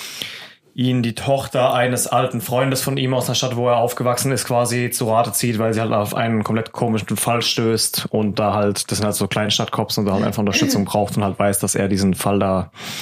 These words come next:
Speaker 1: diesen ganz abgedrehten Fall aus der ersten Staffel quasi gelöst hat, ja.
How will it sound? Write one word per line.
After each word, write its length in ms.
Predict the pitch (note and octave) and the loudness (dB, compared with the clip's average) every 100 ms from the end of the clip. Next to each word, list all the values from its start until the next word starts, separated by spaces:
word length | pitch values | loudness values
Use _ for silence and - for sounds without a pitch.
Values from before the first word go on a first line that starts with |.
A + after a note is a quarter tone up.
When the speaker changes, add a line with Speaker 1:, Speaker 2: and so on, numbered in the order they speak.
| - - _ _ | -12 -18 _ _
Speaker 1:
diesen 120 | G2 G2+ | 0 2
ganz 160 | G2+ | 2
abgedrehten 400 | G#2 - - G2+ - | 0 -2 -2 -4 -2
Fall 140 | G2+ | 0
aus 140 | F#2+ | 0
der 80 | - | 0
ersten 200 | G2 - | -2 0
Staffel 300 | - G#2 G2+ | 0 0 -2
quasi 260 | - G2+ F#2 | -2 0 2
gelöst 320 | G2 G2 G2 | 2 2 0
hat, 120 | G2+ | 0
ja. 140 | G2 | -2